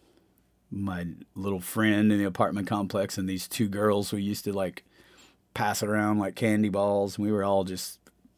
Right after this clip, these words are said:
wide up, ten-year-old. Just, it, it was fucking insane.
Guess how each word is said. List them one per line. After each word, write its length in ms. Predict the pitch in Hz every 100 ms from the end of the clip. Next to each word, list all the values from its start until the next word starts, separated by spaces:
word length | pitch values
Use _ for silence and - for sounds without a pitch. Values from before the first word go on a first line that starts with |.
| _
wide 460 | 104 101 123 113 107
up, 140 | 95 -
ten-year-old. 600 | 127 120 107 101 101 90
Just, 220 | 127 -
it, 220 | 117 104
it 40 |
was 200 | 127 95
fucking 440 | 90 - 113 - 98
insane. 640 | 92 85 - 101 87 80